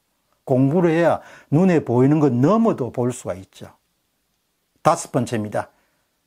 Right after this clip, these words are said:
잘난 체 하지 말자. 밥을 먹을 정도는 됐지만 아직도 많이 부족하죠. 현대자동차만 하더라도 우리가 천하 제일이다, 이렇게 생각할 수 있지만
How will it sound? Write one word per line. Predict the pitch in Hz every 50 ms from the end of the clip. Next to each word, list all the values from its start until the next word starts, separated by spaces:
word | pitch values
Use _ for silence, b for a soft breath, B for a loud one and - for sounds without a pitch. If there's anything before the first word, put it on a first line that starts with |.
| _ _ -
잘난 | 127 120 123 131 143 160 185 170
체 | - 143
하지 | 147 147 151
말자. | 135 110 82 117 113 - 120 135 131 107 92 - _ _ _ _ _ _ _ _ _ _ _ _ _ _ _ _ _ _ -
밥을 | - 131 139 139 156 151 139
먹을 | 127 117 113 120 127
정도는 | 120 156 160 160 156 131 120 107 95
됐지만 | 131 143 147 135 - - 104 98 101 120 120 101 90 - B B B B B B B
아직도 | 139 165 156 147 - 180 147
많이 | 139 - - - - - - - 135 170 165 -
부족하죠. | - 165 175 175 202 196 - - 135 143 143 143 92 - _ _ _ _ _ _ _ _ _ _ _ _ _ _ _ _ _ _
현대자동차만 | - - 127 127 123 143 147 143 151 151 170 165 160 139 156 131 123 104 120
하더라도 | 135 127 160 139 123 110 - 123 139 139 117 92 87 - B B B B B B
우리가 | B 127 120 135 165 160 156 127 -
천하 | - - 190 175 156 131 -
제일이다, | - 117 110 120 135 160 147 135 120
이렇게 | 113 127 139 139 123 113
생각할 | - - 127 135 135 135 131 131
수 | - 127
있지만 | 107 - - 143 139 123 117 110 98